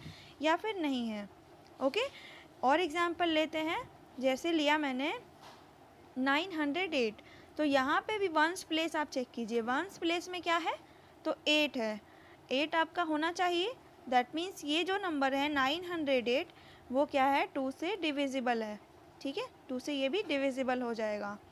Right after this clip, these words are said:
तो ये थी टू के लिए। अब हम थ्री का समझते हैं, थ्री का क्या है? तो थ्री में क्या है, आपको ये सीखना है कि कोई नंबर थ्री से तब divisible होगा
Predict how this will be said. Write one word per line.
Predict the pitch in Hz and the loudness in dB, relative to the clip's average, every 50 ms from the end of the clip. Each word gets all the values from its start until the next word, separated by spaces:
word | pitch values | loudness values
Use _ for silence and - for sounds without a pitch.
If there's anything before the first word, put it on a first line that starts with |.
| - - - - - - - - - - - | -20 -20 -20 -20 -20 -20 -20 -20 -20 -10 -4
तो | - | -2
ये | 240 240 247 285 330 | 0 2 2 2 0
थी | 339 - 339 370 359 - - - - - - - | 0 0 -2 -2 -2 -6 -12 -20 -20 -20 -10 -4
टू | 285 294 294 | -2 -2 0
के | - 330 330 | 0 0 2
लिए। | 330 330 339 381 494 494 - - - - - - - - | 2 2 2 0 -2 -4 -8 -16 -20 -20 -20 -10 0 4
अब | 254 262 262 294 | 4 4 4 2
हम | 349 415 480 466 - - | -2 -4 -6 -12 -8 -2
थ्री | 302 311 320 | -2 0 0
का | 320 349 339 339 | 2 0 -2 -2
समझते | 339 349 320 330 330 330 - 349 | -2 -4 -4 -4 -4 -6 -6 -6
हैं, | 339 359 392 381 - | -6 -6 -6 -8 -6
थ्री | 285 277 277 | -4 -4 -2
का | 277 320 311 | -2 -2 -2
क्या | 311 - 311 311 | 0 0 0 0
है? | 320 320 370 480 539 - - - - - - - - - - - - | 0 0 -4 -6 -8 -12 -20 -20 -20 -20 -20 -20 -20 -20 -16 -8 -4
तो | 294 294 - - - | -4 -4 -6 -8 -6
थ्री | - 294 339 392 | 0 0 0 0
में | 415 440 427 403 359 | 0 -4 -4 -4 -4
क्या | - 311 294 277 | 0 2 2 2
है, | 269 262 262 269 | 4 2 2 4
आपको | 277 262 247 - - 262 277 320 359 - | 4 2 0 0 -2 -2 -2 -2 -2 -2
ये | 269 269 285 285 | -2 -2 -2 -2
सीखना | - 285 247 269 247 247 | -4 -4 -4 -4 -4 -4
है | 247 247 302 440 508 - - - - - - | -2 -2 -2 -2 -4 -8 -14 -20 -20 -14 -8
कि | - 294 - - | -8 -6 -4 0
कोई | 294 311 339 | 0 0 0
नंबर | 359 370 359 349 339 370 370 | 0 -2 -2 0 0 -2 -2
थ्री | 370 - 320 330 359 | -2 -2 0 0 0
से | - 392 392 - - | 0 -2 -6 -2 0
तब | 311 311 330 339 311 | 0 0 0 0 -2
divisible | 349 320 285 294 277 247 262 262 220 240 240 240 | -4 -2 0 -2 -2 -2 -2 -2 0 0 0 0
होगा | 254 247 233 220 240 247 | 0 -4 -2 2 4 4